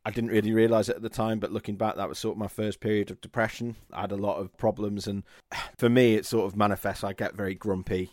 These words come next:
get very arsey with people, and obviously that sort of causes your relationships to break down and becomes a bit of a vicious circle at that point. So that wasn't good. I had a bit of counselling. The counsellor I had at college was rubbish, to be honest. She was useless.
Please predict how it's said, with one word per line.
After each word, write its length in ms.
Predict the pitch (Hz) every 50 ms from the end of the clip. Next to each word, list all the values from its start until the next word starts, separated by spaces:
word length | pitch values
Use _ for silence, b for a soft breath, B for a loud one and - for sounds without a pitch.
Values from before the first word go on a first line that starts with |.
| _ _ -
get 160 | - 104 78
very 420 | 87 95 95 95 95 95 95 95 90 _ _ _ _ -
arsey 380 | 104 95 92 92 - - 101 95
with 120 | 92 -
people, 540 | - 98 95 92 - - 95 92 92 90 - _ _ _ -
and 580 | 110 104 98 95 95 95 90 90 87 - - - _
obviously 440 | - 127 113 98 101 - - 101 98
that 180 | 92 104 101 -
sort 220 | - - 104 85
of 80 | 80 -
causes 360 | - 107 104 95 87 95 -
your 120 | 101 101
relationships 560 | 98 95 95 95 - - 95 - - 92 - -
to 80 | -
break 260 | - 104 95 90 -
down 460 | - 101 95 95 95 95 95 95 95 92
and 200 | 90 92 92 b b b b -
becomes 340 | 110 - - 117 107 92
a 60 | 107 95
bit 160 | 101 - 95
of 80 | 95
a 40 | 101
vicious 360 | 95 95 104 92 - 104 -
circle 480 | - - 110 104 101 98 - - 98 98
at 80 | 90 -
that 200 | 98 98 - -
point. 360 | - 101 98 92 95 85 - _ _ _ _ _
So 600 | - - - 117 107 104 104 101 101 101 95 85 _ _ _ _
that 300 | - 104 110 123 113 107
wasn't 300 | 110 107 104 107 92 -
good. 280 | - 107 107 101 98 104
I 80 | 101
had 140 | 107 101 - _ _ _ _
a 80 | - 101
bit 140 | - 117
of 80 | - -
counselling. 400 | - - 107 101 98 - 101 95
The 80 | 95 92
counsellor 420 | - - 101 101 92 - 92 95
I 40 | 95
had 160 | 95 95 92
at 100 | 90 -
college 320 | - 95 98 98 92 90
was 180 | - - - - _ -
rubbish, 460 | - 107 98 - 95 95 95 - - _ _ -
to 100 | - 104
be 80 | 98
honest. 340 | 98 98 101 101 95 - -
She 100 | - -
was 140 | 76 90 87
useless. 540 | 95 101 98 - - 101 101 98 - -